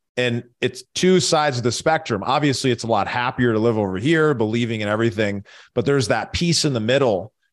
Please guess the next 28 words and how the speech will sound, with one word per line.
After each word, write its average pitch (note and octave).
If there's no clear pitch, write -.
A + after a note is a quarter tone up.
that A2+
brings C#3
you B2+
farther B2+
out C#3+
of A2
that G#2
fear B2+
space A2
into D#3+
a B2+
place A#2
where A2+
you're G#2
comfortable, A#2+
you G#2+
have B2
a A#2
solid A#2
understanding. A2
And B2
that C#3+
really D3+
comes B2
down A2
to G2+
getting G2+
educated, F#2+